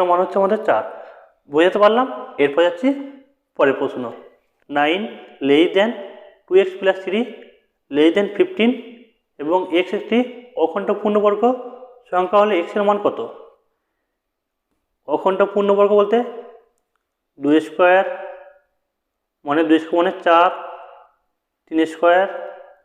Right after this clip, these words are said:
এদের পূর্ণবর্গ। এক্সের মানটা যা বেরোবে আমাদের পূর্ণবর্গ।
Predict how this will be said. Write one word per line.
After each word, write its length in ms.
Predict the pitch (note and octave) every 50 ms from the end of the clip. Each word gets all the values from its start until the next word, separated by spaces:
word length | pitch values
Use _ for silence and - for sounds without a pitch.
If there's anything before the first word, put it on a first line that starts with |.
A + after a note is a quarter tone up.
| _ _ _ _ _ _ _ _ -
এদের 240 | C#3+ C#3+ E3+ G#3+ A#3 - - - - - - - _ _ _ _ _
পূর্ণবর্গ। 560 | - F#3 G3+ G#3+ G#3 G#3 F#3+ F3 D3 - - - A#2 A2+ - - - - - - _ _ _ _ _ _ _ _ _ _ _ _ _ _ _ _ _ _ _ _ _ _ -
এক্সের 260 | D3+ D3+ - - F#3
মানটা 240 | F#3 F#3 F3+ F3+ F#3+
যা 100 | F#3 F#3+ F#3
বেরোবে 220 | F3 F3+ F3+ G3
আমাদের 240 | G#3 G3+ G3+ B3 B3 - -
পূর্ণবর্গ। 460 | F#3+ F#3 F#3 F3 D#3+ D3 C3 A2+